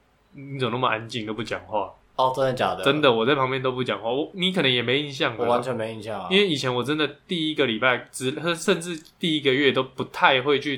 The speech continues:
Speaker 1: 主动找人讲话。
Speaker 2: 我只知道你也是属于脸臭型的。
Speaker 1: 我没事的时候脸很臭啊。
Speaker 2: 对。
Speaker 1: 对啊，然后我就会在旁边看，就是我会看说，这个人他在跟人家聊天的时候，他的点、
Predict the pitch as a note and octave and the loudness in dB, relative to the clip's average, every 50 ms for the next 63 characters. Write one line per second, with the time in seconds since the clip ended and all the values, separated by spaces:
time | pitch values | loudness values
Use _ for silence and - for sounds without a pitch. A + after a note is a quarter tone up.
0 | - - - A2 A2+ C3+ C3+ B2+ A2+ G2+ G2 G2+ G#2+ - G2+ F#2 F#2+ A2 A2 G2+ | -6 -6 -6 -2 0 0 0 0 -2 -2 -2 -6 -8 -10 -10 -10 -6 -4 -4 -2
1 | G2 D#3+ F3 F#3 F3 D#3 C3+ D3+ D#3+ F3+ F#3 F3 D#3 C#3+ C#3 C3+ C3+ B2 A2+ A2+ | 0 0 0 0 0 -2 2 4 4 4 4 2 0 -2 0 0 2 2 2 2
2 | C#3 D3 D3 - - A2+ G2+ G2 G2 F#2+ G2 F2+ F2 F2+ - - A2+ G2+ F#2 - | 0 0 -2 -4 -4 -4 -4 -4 -4 -6 -6 -8 -8 -8 -8 -6 -6 -6 -6 -8
3 | - - - - - _ _ _ _ _ _ _ - C3 B2+ A#2+ A#2 B2+ C3 C3+ | -12 -16 -18 -20 -20 _ _ _ _ _ _ _ -4 -2 -2 0 0 0 -2 0
4 | E3+ E3 C#3+ B2+ C#3 C#3 C3 B2 A#2 G2+ - A#2+ A2+ G#2 G2 - - - G#2 F2+ | 0 0 2 4 4 4 4 2 0 -2 -4 -4 -4 -4 -4 -6 -8 -8 -8 -8
5 | F2+ - - _ - - C3 A#2 A2+ B2 D#3 E3+ F3 F3+ E3+ C#3+ C3 D#3 D#3+ D#3 | -8 -10 -16 _ -8 -2 0 2 4 6 6 6 6 4 2 2 2 0 0 0
6 | D#3+ C#3+ C#3 B2+ C3 C3 C3 C3 - - B2 G2+ - - _ _ _ _ - F#3 | 0 -2 -2 -4 -4 -4 -6 -6 -4 -4 -4 -4 -4 -12 _ _ _ _ -8 -2
7 | E3+ G#3+ E3+ B2 B2 C#3+ D3 D3+ D#3 C#3+ C3 A#2+ - C3 A#2+ A#2 A#2+ A#2 A#2 A#2+ | 0 2 2 4 4 4 2 2 0 -2 -4 -4 -6 -6 -4 -4 -2 -2 -4 -4
8 | B2 - - _ _ _ _ _ _ _ - G3 F3+ D3 C3 A2+ G#2+ G#2+ A2 B2+ | -6 -8 -14 _ _ _ _ _ _ _ -2 2 4 4 4 4 2 0 0 -2
9 | C#3 C#3+ C3+ C#3 C3+ B2 A#2+ B2+ C3 B2+ A#2 G#2+ A2 A2 B2+ A#2+ A#2 A#2 G#2+ G#2 | -2 0 0 -2 -2 0 2 2 2 4 4 2 2 0 -2 -4 -4 -4 -8 -6
10 | A2 A2 A2 A2 - C3+ C#3 C3+ C3 - - - B2 - | -2 -2 -2 0 0 -2 -2 -2 -4 -4 -4 -4 -4 -4